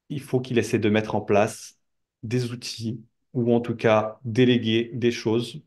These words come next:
pour libérer justement son goulet, son temps, ses ressources. Et très souvent, très trop souvent, les entrepreneurs que je croise,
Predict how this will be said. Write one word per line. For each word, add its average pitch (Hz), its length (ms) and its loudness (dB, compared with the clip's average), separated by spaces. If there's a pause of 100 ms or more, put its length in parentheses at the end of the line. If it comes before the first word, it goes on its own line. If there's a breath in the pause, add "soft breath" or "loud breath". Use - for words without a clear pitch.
(160)
pour 127 220 4
libérer 113 540 0
justement 101 580 -4 (1700)
son 113 200 0
goulet, 98 480 2
son 107 240 -4
temps, 104 360 0
ses - 160 -4
ressources. - 640 -4 (640)
Et 113 100 2
très 131 200 0
souvent, 110 580 0 (260)
très 135 260 0 (120)
trop 180 320 6
souvent, 113 560 0 (1700)
les 117 160 2
entrepreneurs 110 580 0
que 101 300 4
je 107 100 0
croise, 117 600 2